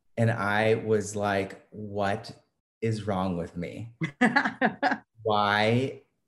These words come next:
Speaker 1: am I doing this? Did I make the wrong choice?"
Speaker 2: Mm-hmm.
Speaker 1: You know, I've got these beautiful blonde hair, blue eyed babies hanging on me in the morning, and I'm thinking the worst. I'm not gonna be able to pro-, provide for them.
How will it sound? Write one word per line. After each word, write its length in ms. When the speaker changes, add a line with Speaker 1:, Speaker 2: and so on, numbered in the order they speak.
Speaker 1:
am 140
I 120
doing 300
this? 180
Did 180
I 100
make 360
the 120
wrong 500
choice?" 760
Speaker 2:
Mm-hmm. 440
Speaker 1:
You 120
know, 80
I've 200
got 220
these 340
beautiful 800
blonde 260
hair, 180
blue 300
eyed 200
babies 460
hanging 360
on 180
me 120
in 100
the 60
morning, 400
and 220
I'm 280
thinking 440
the 100
worst. 440
I'm 140
not 240
gonna 160
be 120
able 160
to 40
pro-, 400
provide 500
for 100
them. 520